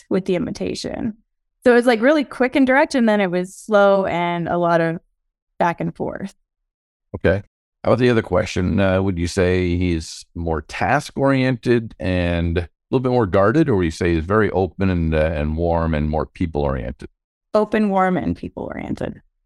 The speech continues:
Speaker 2: So that puts him at least in one part of the equation as a motivator or a peacemaker.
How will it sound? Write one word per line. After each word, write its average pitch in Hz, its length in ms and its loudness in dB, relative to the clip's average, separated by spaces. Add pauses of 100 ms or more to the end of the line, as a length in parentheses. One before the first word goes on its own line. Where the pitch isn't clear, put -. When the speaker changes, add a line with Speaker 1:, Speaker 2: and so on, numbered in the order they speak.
(400)
Speaker 2:
So 87 400 0 (1000)
that 135 200 4
puts 165 260 0
him 131 240 2
at 104 260 0
least 139 300 0
in 117 200 2
one 113 320 2
part 113 320 2
of 95 80 -2
the 101 80 2
equation 87 680 0
as 82 340 0
a 82 120 0
motivator 95 640 0
or 85 160 -2
a 76 60 -4
peacemaker. 78 1040 -4